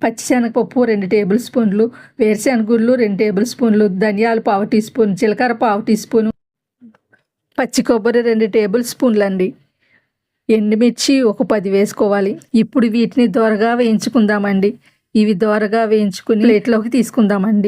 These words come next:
ఇవి చల్లారిన తర్వాత ఒక టీ స్పూను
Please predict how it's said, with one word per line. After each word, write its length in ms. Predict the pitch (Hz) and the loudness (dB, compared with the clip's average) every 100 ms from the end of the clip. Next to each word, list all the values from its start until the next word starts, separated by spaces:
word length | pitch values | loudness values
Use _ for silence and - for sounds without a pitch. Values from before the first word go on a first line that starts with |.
| 226 | 2
ఇవి 120 | 214 | 2
చల్లారిన 540 | - 240 208 226 214 220 | 2 0 0 0 -2 -2
తర్వాత 460 | 233 208 220 214 208 269 - _ - | -2 0 -2 0 -2 -4 -10 _ -6
ఒక 160 | 247 240 | -2 -2
టీ 200 | 233 240 | 0 0
స్పూను 420 | - - 226 214 | 0 0 0 0